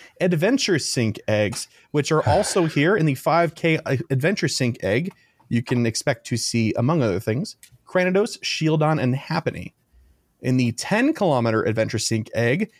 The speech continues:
Speaker 1: pretty similar to the regular ten K, you're gonna see Riolu, but Dino is added, Goomy, and more. There are, of course, some other selections in those hatch lists as well. Um, but similar to the spawn pool list, kinda kept it a little truncated. So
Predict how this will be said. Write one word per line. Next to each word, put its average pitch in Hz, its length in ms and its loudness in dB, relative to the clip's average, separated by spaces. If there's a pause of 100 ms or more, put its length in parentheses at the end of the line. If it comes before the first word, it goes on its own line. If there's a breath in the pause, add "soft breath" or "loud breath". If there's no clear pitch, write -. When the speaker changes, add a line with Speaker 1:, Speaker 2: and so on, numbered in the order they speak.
(160 soft breath)
Speaker 1:
pretty 269 220 0
similar 170 380 2
to 147 100 -4
the 135 140 2
regular 139 280 0
ten 135 300 -2
K, 135 240 2
you're 123 140 0
gonna 117 100 0
see 117 220 -2
Riolu, 127 640 2
but - 240 -4
Dino 113 400 0
is 117 160 -2
added, 120 420 2 (320)
Goomy, 123 500 2 (280)
and 110 320 0
more. 107 460 2
There 113 160 2
are, 117 160 4
of 110 120 0
course, 107 240 -2
some - 200 -6
other 113 160 -2
selections 104 580 -4
in 110 120 -8
those 104 180 -8
hatch 113 280 -6
lists - 280 -6
as 107 160 -10
well. 160 320 0 (480)
Um, 107 340 0
but 131 220 -2
similar 185 360 2
to 165 120 -4
the 139 100 2
spawn 175 600 0 (120)
pool 151 320 2
list, 135 380 0 (680 loud breath)
kinda 196 240 0
kept - 280 -2
it 113 60 0
a - 80 0
little 95 160 -2
truncated. - 580 -10
So 113 260 0